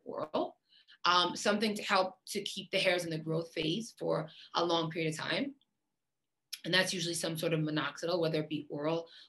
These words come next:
or topical, whether it be over the counter or something that we prescribe for you, um, and some sort of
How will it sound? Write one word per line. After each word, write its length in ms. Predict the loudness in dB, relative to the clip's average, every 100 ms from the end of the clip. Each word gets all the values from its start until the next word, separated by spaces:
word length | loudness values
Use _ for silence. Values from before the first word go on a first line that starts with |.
| -4
or 80 | -2
topical, 640 | 0 0 0 2 2 4
whether 180 | 2 -2
it 100 | -4
be 140 | -6 -4
over 180 | -2
the 80 | -2
counter 320 | -4 -4 -2
or 40 | -4
something 320 | -4 -4 -4
that 120 | -6
we 80 | -8
prescribe 480 | -12 -12 -8 -8 -8
for 80 | -6
you, 220 | -4 -4 -8 -20 -20 -10 4
um, 440 | 8 8 6 2 0 0
and 140 | 0
some 240 | 2 2
sort 240 | 4 4 6
of 240 | 6 2